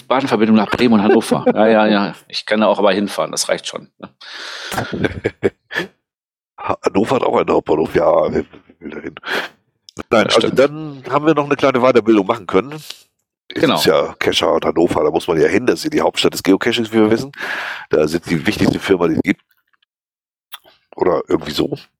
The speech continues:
Speaker 1: So, so ähnlich zumindest. Also auf jeden Fall haben die Ahnung, aber das kann man alles hier nachhören. In, in je-, jeder Folge quasi. <laughs>
Speaker 2: Ich guck gerade mal, was bedeutet eigentlich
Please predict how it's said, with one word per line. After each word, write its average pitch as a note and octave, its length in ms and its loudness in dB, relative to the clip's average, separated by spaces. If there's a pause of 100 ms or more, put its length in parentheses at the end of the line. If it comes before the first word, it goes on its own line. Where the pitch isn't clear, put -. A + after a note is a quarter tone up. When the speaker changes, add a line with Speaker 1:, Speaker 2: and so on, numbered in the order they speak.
(1160)
Speaker 1:
So, - 760 -2
so A#2 160 0
ähnlich A2 280 0
zumindest. - 240 -10
Also B2+ 140 4
auf B2+ 120 0
jeden E3+ 100 0
Fall C#3 100 0
haben C3+ 100 -4
die G#2+ 120 0
Ahnung, E2 260 0
aber A2 140 0
das A#2+ 120 0
kann C#3 120 0
man A#2+ 100 4
alles B2+ 240 4
hier G#2 140 4
nachhören. D2 400 -4 (340)
In, G2+ 120 -4
in - 360 0 (140)
je-, A#2+ 160 0
jeder C3+ 300 2
Folge A#2 340 2
quasi. - 480 -4 (220)
<laughs> - 280 -6
Speaker 2:
Ich - 220 -4
guck - 220 0
gerade C3 280 0
mal, A2+ 140 0 (100)
was - 220 0
bedeutet - 640 -2
eigentlich F#2 440 -2